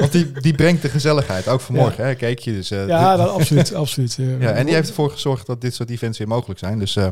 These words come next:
Speaker 2: Ja.
Speaker 1: die is volgens mij hoofdelijk verantwoordelijk voor het einde van de pandemie.
Speaker 2: Kijk.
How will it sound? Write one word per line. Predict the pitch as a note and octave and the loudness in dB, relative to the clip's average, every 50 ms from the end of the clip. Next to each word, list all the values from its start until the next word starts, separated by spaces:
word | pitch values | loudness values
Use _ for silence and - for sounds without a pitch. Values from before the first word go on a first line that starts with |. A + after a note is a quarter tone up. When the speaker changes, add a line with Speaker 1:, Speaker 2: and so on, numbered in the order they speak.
| - _ - - | -2 _ -12 -10
Speaker 2:
Ja. | - - - - - | -10 -10 -10 -12 -14
Speaker 1:
die | - G#2 F#2 | -10 -10 -8
is | - | -4
volgens | - G2+ F2+ - | -2 -2 0 2
mij | A2 G2 | 2 2
hoofdelijk | F#2+ G2+ A2+ - - G#2+ - | 4 2 2 0 -2 -8 -8
verantwoordelijk | - - G#2+ G#2 - G2+ G#2 G#2 G2 - | -6 -6 -6 -6 -4 -2 -2 -2 -2 -2
voor | - A2 | -2 -4
het | - F2+ | -4 -4
einde | A2 A2+ A2 G#2+ | -6 -6 -6 -6
van | - A2 | -6 -8
de | G#2 | -6
pandemie. | - - G#2+ A2 A2+ A#2 G2 - _ _ _ _ _ _ _ _ _ _ _ _ _ _ _ _ | -4 -4 -4 -4 -4 -4 -6 -8 _ _ _ _ _ _ _ _ _ _ _ _ _ _ _ _
Speaker 2:
Kijk. | - F#3 D#3 C#3 A#2+ - | -6 -4 -2 -2 -4 -6